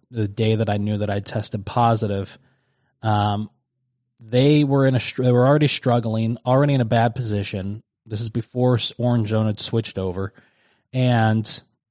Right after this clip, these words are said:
they were thinking to themselves, like, "Great, so we may have to shut down for two weeks if we get this." Um, and so that was just enough,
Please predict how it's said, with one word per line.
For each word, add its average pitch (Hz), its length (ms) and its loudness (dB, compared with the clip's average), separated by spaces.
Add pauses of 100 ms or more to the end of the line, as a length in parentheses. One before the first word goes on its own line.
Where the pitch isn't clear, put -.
(100)
they 117 220 0
were 123 480 2 (120)
thinking 123 340 -4
to 120 60 2
themselves, 117 520 2
like, 107 180 0
"Great, - 280 0
so - 80 -4
we 113 80 4
may 113 160 2
have 110 120 0
to 110 80 -4
shut 110 320 -4
down 131 300 -2
for 95 160 -6
two - 200 -10
weeks 85 280 -16
if 95 120 -8
we 87 80 -8
get 107 240 -4
this." - 340 -20 (760)
Um, 113 500 0 (180)
and 127 140 -2
so 127 160 4
that 139 260 2
was 131 140 0
just 127 220 -4
enough, 107 500 -2